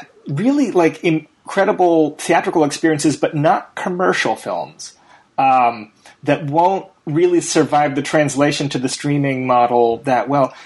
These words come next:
It almost feels like a last gasp, and I don't know if that's gonna change, like, radically in ten years where, you know, films like, you know, for example, Guy Maddin's The For-,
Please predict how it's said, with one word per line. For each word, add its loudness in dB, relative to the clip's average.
It 2
almost 0
feels 2
like -2
a 2
last 0
gasp, 0
and -2
I -2
don't 0
know 2
if -12
that's -2
gonna 0
change, -4
like, -2
radically 0
in -6
ten -4
years -2
where, 0
you -6
know, -4
films -2
like, 0
you -8
know, -4
for -8
example, -4
Guy 0
Maddin's 0
The -4
For-, -4